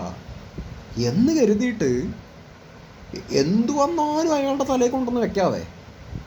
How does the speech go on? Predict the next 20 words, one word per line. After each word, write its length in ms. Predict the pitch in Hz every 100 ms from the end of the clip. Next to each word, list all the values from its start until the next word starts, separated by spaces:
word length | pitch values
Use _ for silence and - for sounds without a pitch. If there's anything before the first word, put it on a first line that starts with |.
| - - - -
അല്ലെങ്കിൽ 280 | 147 254 269 -
ആര് 140 | 151 294
പുറത്തായാലും 640 | 294 254 269 262 254 262 254 240
അയാൾക്ക് 360 | 240 247 247 262
വേണ്ടിയിട്ട് 360 | 226 226 226 220
ഇയാൾക്ക് 300 | 214 214 220 226
വേണ്ടിയിട്ടൊന്നും 460 | 202 196 190 185 180
പറയല്ലേ. 380 | 113 202 190 104 - - - - - - - - - -
ഇനി 100 | 233 269
ഞാൻ, 100 | 269 247
നിങ്ങൾ 160 | 262 214
എഴുതി 220 | 220 233 240
വെച്ചോ, 260 | - 143 131 160 - - - - -
ഇത് 100 | 196 254 247 156
അവസാനം 560 | 196 208 220 240 233 214 - - - 170
ജിൻഡോന് 420 | 185 185 208 202 185
കപ്പ് 180 | 180 160
കിട്ടിക്കഴിഞ്ഞാൽ, 520 | 131 131 127 90 82 - 123
വോട്ടിൻ്റെ 300 | 123 190 185
അടിസ്ഥാനത്തിലാണല്ലോ 840 | 165 - 165 165 175 143 160 143